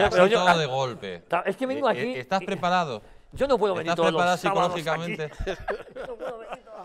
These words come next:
Speaker 2: los sábados aquí.
Speaker 1: Piénsatelo treinta segundos porque
Speaker 2: Adelante, los quiero
Speaker 1: lo,
Speaker 2: escuchar
Speaker 1: lo
Speaker 2: ya.
Speaker 1: quieres escuchar.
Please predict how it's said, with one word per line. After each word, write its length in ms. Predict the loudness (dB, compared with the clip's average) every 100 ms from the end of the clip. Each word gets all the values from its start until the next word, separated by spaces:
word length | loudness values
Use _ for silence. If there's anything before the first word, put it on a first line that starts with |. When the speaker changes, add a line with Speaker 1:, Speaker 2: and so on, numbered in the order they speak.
| -18
Speaker 2:
los 60 |
sábados 340 | -16 -10 -10 -10
aquí. 80 | -8
Speaker 1:
Piénsatelo 560 | -6 -4 -4 -2 -2 -2
treinta 280 | -4 -6 -6
segundos 540 | -6 -10 -8 -8 -8 -8
porque 480 | -10 -12 -12 -6 -4
Speaker 2:
Adelante, 400 | -2 -4 -8 -12
los 120 | -14
quiero 180 | -16 -16
Speaker 1:
lo, 40 |
Speaker 2:
escuchar 240 | -12 -8 -6
Speaker 1:
lo 40 |
Speaker 2:
ya. 20 |
Speaker 1:
quieres 180 | -4 -4
escuchar. 440 | -4 -6 -10 -10